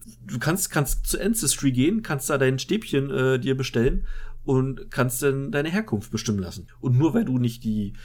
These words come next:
na-, nach außen hin die phänotypischen Merkmale aufweist, äh, und, um als, äh, schwarz zu gelten, muss es ja noch lange nicht heißen, dass du genetisch nicht irgendwie schwarz bist von der Herkunft. Kann ja sein, dass, äh,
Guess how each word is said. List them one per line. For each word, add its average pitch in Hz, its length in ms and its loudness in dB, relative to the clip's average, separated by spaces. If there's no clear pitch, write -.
na-, 127 200 0
nach 123 160 -4
außen 160 280 2
hin 113 120 4
die 107 60 2
phänotypischen 131 640 -2
Merkmale 113 400 2
aufweist, 101 580 -4
äh, - 40 -10
und, 110 320 -2
um 110 220 -4
als, 95 380 -4
äh, 101 220 -2
schwarz - 440 0
zu 113 120 0
gelten, 95 380 -2
muss 123 140 4
es 101 80 -4
ja 101 100 2
noch 92 180 -6
lange 101 200 2
nicht 120 160 0
heißen, 120 380 2
dass 110 280 2
du 110 300 2
genetisch 117 840 2
nicht 127 380 0
irgendwie 131 480 2
schwarz 92 420 -2
bist - 460 0
von - 180 0
der 101 100 0
Herkunft. 95 360 -2
Kann 117 100 4
ja 113 80 6
sein, 127 220 2
dass, 101 160 -2
äh, - 300 0